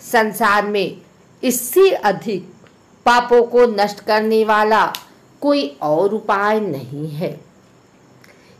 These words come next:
हे नारद जी, स्वयं भगवान ने अपने मुख से कहा है कि मनुष्यों को अध्यात्म विद्या से जो फल प्राप्त होता है, उससे अधिक फल कामिका एकादशी का व्रत करने से मिल जाता है।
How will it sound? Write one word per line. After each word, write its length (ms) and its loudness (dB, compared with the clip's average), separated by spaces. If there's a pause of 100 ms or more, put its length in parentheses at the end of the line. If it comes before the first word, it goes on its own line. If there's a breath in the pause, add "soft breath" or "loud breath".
हे 140 0
नारद 420 2
जी, 280 -6 (460 loud breath)
स्वयं 260 4
भगवान 460 2
ने 200 -2 (360)
अपने 320 2
मुख 220 -2
से 220 -6
कहा 380 -4
है 260 -2
कि 280 -12 (480 soft breath)
मनुष्यों 560 2
को 340 0 (280 loud breath)
अध्यात्म 720 0
विद्या 420 0
से 240 -4
जो 360 0
फल 160 -4
प्राप्त 460 -4
होता 300 -2
है, 380 -4 (480 soft breath)
उससे 360 2
अधिक 360 -2
फल 160 2 (540 loud breath)
कामिका 580 0
एकादशी 760 0
का 220 0
व्रत 380 -6
करने 340 -2
से 260 -2
मिल 260 -4
जाता 400 0
है। 420 -4